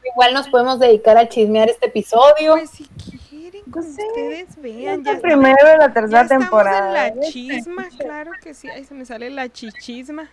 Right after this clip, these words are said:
Speaker 2: Ay.
Speaker 3: <laughs> La
Speaker 2: Es-
Speaker 3: chichisma.
Speaker 2: Me sale la chichisma. Bueno, ay, ahorita me acordé, cuando estábamos hablando,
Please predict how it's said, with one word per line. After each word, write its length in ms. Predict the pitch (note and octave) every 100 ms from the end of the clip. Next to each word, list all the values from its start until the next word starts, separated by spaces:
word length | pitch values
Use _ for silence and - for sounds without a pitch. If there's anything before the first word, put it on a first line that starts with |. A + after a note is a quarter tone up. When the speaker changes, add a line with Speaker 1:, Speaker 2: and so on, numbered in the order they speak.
| _ C4+
Speaker 2:
Ay. 200 | D#4 - _ _ _ -
Speaker 3:
<laughs> 320 | D4 F#4+ -
La 220 | F4+ D#4
Speaker 2:
Es- 100 | D#4
Speaker 3:
chichisma. 580 | D4 A#3 C4+ B3+ C#4 C#4 _ _ _ - -
Speaker 2:
Me 80 | B3+
sale 260 | - A3 A#3+
la 140 | C#4+
chichisma. 640 | E4 A3 - A#3 A#3 C4+ C#4 _ _ _ _ _ _
Bueno, 300 | A3+ G#3+ G3+ _ C#4
ay, 320 | C#4+ F4+ E4+
ahorita 320 | E4 A#3 D#4
me 100 | F4
acordé, 560 | F#4 C4 A#3+ A3 A#3+ B3+ _ _ _ _
cuando 200 | - C4
estábamos 440 | B3 B3 B3 C#4+ D4+
hablando, 500 | B3+ A3+ A3+ B3+